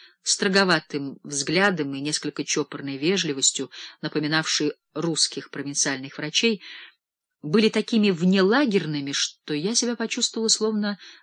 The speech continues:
зашел навестить знакомого. Перестал стесняться своей замызганной сряды и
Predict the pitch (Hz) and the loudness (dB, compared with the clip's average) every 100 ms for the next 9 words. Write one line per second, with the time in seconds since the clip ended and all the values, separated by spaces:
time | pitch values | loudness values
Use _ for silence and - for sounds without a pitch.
0 | - 160 180 208 202 190 185 - 190 165 | -4 0 2 2 0 0 0 0 0 -2
1 | 160 185 - 131 120 120 117 - _ _ | -2 -4 -6 -8 -6 -10 -14 -20 _ _
2 | _ _ _ - 214 226 294 269 - 156 | _ _ _ 0 2 4 4 2 2 0
3 | 165 151 - - 151 147 143 160 156 143 | 0 -2 2 2 2 0 0 0 0 -2
4 | 143 143 139 135 - - _ _ - - | -4 -6 -6 -8 -10 -16 _ _ -6 -2
5 | 165 180 240 226 226 196 - - _ - | 2 4 4 4 2 0 -12 -20 _ -4
6 | 254 294 294 254 | 2 4 4 2